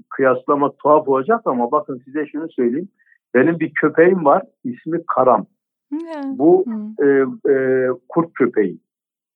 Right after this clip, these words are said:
Speaker 1: Şimdi bu köpek öyle bir sevgiyle büyüdü ki bizim ailemizde ve komşuda insanlardan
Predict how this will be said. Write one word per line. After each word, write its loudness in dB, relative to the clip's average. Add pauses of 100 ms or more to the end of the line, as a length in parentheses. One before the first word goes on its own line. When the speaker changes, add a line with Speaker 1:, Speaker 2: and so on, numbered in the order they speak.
(140)
Speaker 1:
Şimdi -2
bu 2
köpek 4 (1000)
öyle 6
bir -2 (160)
sevgiyle -4
büyüdü -6
ki -8
bizim -2
ailemizde 2
ve -2 (120)
komşuda -2 (680)
insanlardan 0